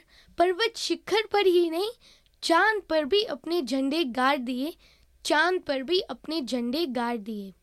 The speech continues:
ये कल्पना ही तो है जो जीवन को स्वर्ग या नरक बना सकती है। कल्पनाएं अगर सकारात्मक हो तो,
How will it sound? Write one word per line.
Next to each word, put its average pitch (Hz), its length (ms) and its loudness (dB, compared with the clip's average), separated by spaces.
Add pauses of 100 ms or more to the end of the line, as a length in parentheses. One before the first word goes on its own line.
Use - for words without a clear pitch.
(380)
ये 302 80 -6
कल्पना 269 520 -6
ही 277 180 -4
तो 302 180 -4
है 311 300 0 (800)
जो 330 180 -2
जीवन 233 520 -8
को 370 180 0
स्वर्ग 233 420 -8 (540)
या 330 160 2
नरक 233 340 -6 (120)
बना 202 220 -10
सकती 220 480 -14
है। 185 120 -16 (880)
कल्पनाएं 311 500 0
अगर 269 320 -2
सकारात्मक 262 920 -4
हो - 160 -20 (100)
तो, 262 180 -4